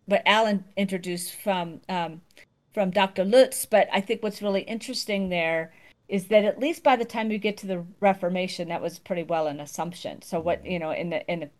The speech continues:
in the fourteen hundreds. So, for example,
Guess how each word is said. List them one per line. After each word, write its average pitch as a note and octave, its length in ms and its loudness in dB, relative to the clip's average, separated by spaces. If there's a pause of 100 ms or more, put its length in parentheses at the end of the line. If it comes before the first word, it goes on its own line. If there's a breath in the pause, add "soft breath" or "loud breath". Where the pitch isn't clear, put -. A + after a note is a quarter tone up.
(120)
in D#3+ 140 -10
the - 60 -14 (1300)
fourteen F#3 420 2
hundreds. D#3+ 480 -8 (320 soft breath)
So, C4+ 240 8
for C4 160 2
example, A3+ 720 4